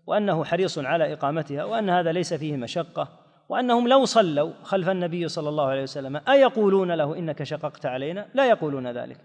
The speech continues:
فمن صلى بصلاته عليه الصلاة والسلام فلا ينبغي أن يقال له مثل هذا.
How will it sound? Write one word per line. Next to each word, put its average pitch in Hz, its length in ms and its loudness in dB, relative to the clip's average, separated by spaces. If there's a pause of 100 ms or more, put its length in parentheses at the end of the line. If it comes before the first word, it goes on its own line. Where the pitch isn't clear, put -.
(360)
فمن 254 220 0
صلى 196 300 0
بصلاته 151 580 -2
عليه 131 180 -4
الصلاة 117 200 -14
والسلام 160 360 -8
فلا 214 220 2
ينبغي 160 340 -2
أن 147 60 -6
يقال 143 360 -4
له 160 260 -4 (460)
مثل 160 240 -6
هذا. 107 340 -10